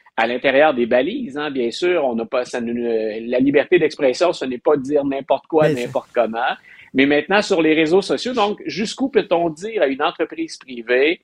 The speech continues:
Speaker 1: jusqu'où peut-on lui dicter ses politiques ? Et il y en a qui disent, ben, écoutez, c'est devenu finalement un peu la place publique. C'est le perron de l'église, c'est le marché, les réseaux sociaux. C'est l'endroit où on échange de façon un peu informelle.
Speaker 2: Mais
Speaker 1: Puis, ben, ça sort comme ça sort.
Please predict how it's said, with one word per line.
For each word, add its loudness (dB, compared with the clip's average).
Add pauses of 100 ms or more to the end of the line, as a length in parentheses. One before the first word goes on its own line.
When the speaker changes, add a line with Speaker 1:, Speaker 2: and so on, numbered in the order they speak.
(380)
Speaker 1:
jusqu'où 0
peut-on 2
lui 4
dicter 0
ses 0
politiques ? -2 (320)
Et 4
il 8
y 8
en 2
a 2
qui -2
disent, 0
ben, 2
écoutez, -4
c'est -6
devenu 0
finalement -4 (300)
un 2
peu -6
la 0
place 0
publique. -6
C'est -4
le -6
perron 0
de -4
l'église, -4
c'est -4
le -4
marché, -2
les -2
réseaux -4
sociaux. -4 (300)
C'est 2
l'endroit 4
où 2
on 2
échange -2
de -4
façon -2
un -2
peu 2
informelle. 0
Speaker 2:
Mais -4
Speaker 1:
Puis, -6
ben, -4
ça -4
sort 0
comme -2
ça -2
sort. -4